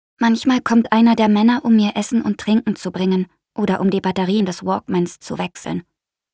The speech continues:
Das sind die einzigen Momente, in denen ich aus der Kiste komme und mir die Kopfhörer abgenommen werden. Meine Ohren fiepen dann, als wehrten sie sich gegen die plötzliche Stille.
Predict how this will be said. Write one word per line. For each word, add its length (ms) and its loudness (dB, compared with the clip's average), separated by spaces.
Das 160 -6
sind 180 -2
die 140 -4
einzigen 460 0
Momente, 440 0
in 120 -4
denen 300 2
ich 180 -4
aus 120 -6
der 120 -6
Kiste 340 -4
komme 320 -2
und 140 -4
mir 120 0
die 120 -4
Kopfhörer 560 -6
abgenommen 640 -2
werden. 360 -6
Meine 200 0
Ohren 280 2
fiepen 380 -4
dann, 240 -6
als 240 -6
wehrten 300 2
sie 100 -6
sich 240 -12
gegen 280 -4
die 100 -8
plötzliche 580 -8
Stille. 420 -8